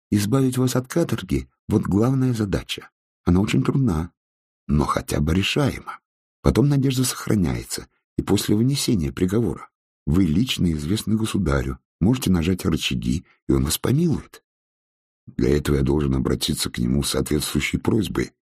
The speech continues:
напомнил присяжному поверенному сыщик. Я же не намерен этого делать. Почему?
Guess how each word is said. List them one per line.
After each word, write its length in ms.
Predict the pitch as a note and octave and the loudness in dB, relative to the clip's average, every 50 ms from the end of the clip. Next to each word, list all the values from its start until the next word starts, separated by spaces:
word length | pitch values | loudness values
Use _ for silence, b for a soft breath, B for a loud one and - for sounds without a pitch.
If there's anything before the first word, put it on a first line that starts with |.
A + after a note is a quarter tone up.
| _ _ _ _ | _ _ _ _
напомнил 420 | - C#2+ C#2+ D2+ D2+ D2+ C#2+ C2+ - | 0 0 2 2 2 2 2 0 0
присяжному 580 | - - B1+ - D2+ C#2+ C2 A#1+ C2+ C2 B1+ | 0 0 0 2 0 0 0 2 0 0 0
поверенному 440 | A#1+ B1 C2 C2+ C#2+ C#2 D2 C#2+ C#2+ | 0 0 0 0 0 2 0 0 0
сыщик. 500 | C#2 - - - - - - - - - _ _ _ _ _ _ _ _ _ - | -2 -4 -6 -6 -6 -6 -6 -8 -14 -20 _ _ _ _ _ _ _ _ _ -4
Я 160 | - A1+ C2 | 0 2 2
же 120 | B1 A#1+ D2 | 2 2 2
не 100 | C#2 D#2 | 2 2
намерен 560 | E2 E2+ F#2+ G#2 A#2+ B2+ A2+ E2+ C#2+ C2 B1+ | 2 2 2 2 2 2 2 0 0 -2 -2
этого 260 | B1+ B1 - C2 C2+ | -4 -4 -4 -4 -4
делать. 400 | B1+ A#1+ A#1+ A1+ A1 - - - _ _ _ | -2 -2 -4 -4 -6 -12 -18 -20 _ _ _
Почему? 500 | - B2 - - D#3 D3 C#3 C#3+ - | -4 -4 0 0 2 2 2 0 -2